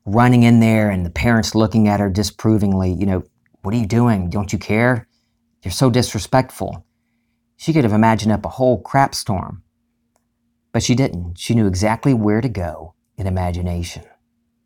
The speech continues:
You can take that same tool and do whatever you want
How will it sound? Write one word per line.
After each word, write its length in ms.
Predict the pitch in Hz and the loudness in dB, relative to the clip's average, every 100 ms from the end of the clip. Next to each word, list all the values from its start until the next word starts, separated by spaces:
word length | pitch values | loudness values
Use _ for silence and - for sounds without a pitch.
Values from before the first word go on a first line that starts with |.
| _ _ _ _ _ _ _ _ _ _ - | _ _ _ _ _ _ _ _ _ _ -12
You 100 | - | -8
can 120 | 98 | -2
take 240 | 123 117 | 0 0
that 220 | 110 104 | 0 -4
same 580 | - - 117 120 117 104 - _ | -4 -2 0 2 2 0 -6 _
tool 520 | - 139 113 87 85 - _ _ _ _ _ _ _ _ _ _ _ _ _ _ _ _ _ - | -2 0 0 -2 -8 -16 _ _ _ _ _ _ _ _ _ _ _ _ _ _ _ _ _ -6
and 180 | 107 | -4
do 220 | 101 123 113 | 0 2 2
whatever 500 | 95 110 107 143 107 | 0 2 2 2 0
you 180 | 90 | -2
want 460 | 85 85 80 - - | -4 -8 -14 -20 -20